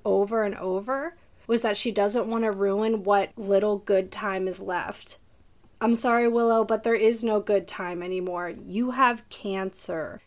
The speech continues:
Good time is over. It's time to get serious right now. The sooner you start treatment, the better." Now, by history standards on G H, all of Michael's girlfriends die, Sasha being the only exception.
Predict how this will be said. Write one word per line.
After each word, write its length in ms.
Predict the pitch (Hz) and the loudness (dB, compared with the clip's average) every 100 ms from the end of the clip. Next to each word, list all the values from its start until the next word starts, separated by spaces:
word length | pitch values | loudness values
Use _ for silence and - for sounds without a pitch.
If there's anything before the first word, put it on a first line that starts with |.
| _ | _
Good 200 | - 220 | 2 2
time 320 | 214 277 262 254 | 4 0 2 2
is 160 | 240 | 2
over. 560 | 233 190 196 214 247 277 | 0 2 0 0 -2 -2
It's 260 | 208 208 | -2 -2
time 280 | - 202 196 | -4 -4 -2
to 60 | 208 | -2
get 200 | 220 214 | -2 -2
serious 580 | - 185 170 175 180 - | -2 -2 -2 -4 -6 -4
right 220 | 165 156 | -6 -6
now. 360 | 180 147 - - - | -10 -8 -8 -10 -4
The 140 | 196 | -2
sooner 540 | 196 226 214 233 247 247 | 0 0 0 0 0 -2
you 500 | 202 208 202 190 - - | -2 0 0 -2 -6 -4
start 380 | - 226 208 | 0 2 2
treatment, 800 | 196 - 202 220 220 226 - 190 180 | 0 -4 -4 -2 -2 -4 -6 -10 -6
the 80 | 175 | -4
better." 520 | 175 147 120 - 226 - _ _ - | -4 -8 -10 -12 -12 -18 _ _ -4
Now, 200 | 220 202 | 0 2
by 180 | 220 220 | 2 0
history 440 | 285 311 349 339 | 0 -2 0 2
standards 640 | 294 - 240 247 202 190 | 2 2 2 2 0 0
on 160 | 196 190 | -2 -2
G 240 | 196 214 | -2 2
H, 240 | 202 196 - | 4 2 0
all 260 | - 208 | 0 2
of 140 | 285 277 | 2 0
Michael's 380 | 247 226 226 214 | -4 -2 -4 -2
girlfriends 560 | 208 202 - 196 185 | 2 2 2 -2 -2
die, 420 | - 156 131 69 - | -4 -4 -4 -8 -6
Sasha 480 | - 202 233 - 262 | -2 2 0 0 0
being 260 | 233 220 | 2 2
the 140 | 214 196 | 2 -2
only 280 | 202 202 185 | 0 0 -2
exception. 720 | - - - - - - 214 | -4 -10 -10 -10 -10 -10 -14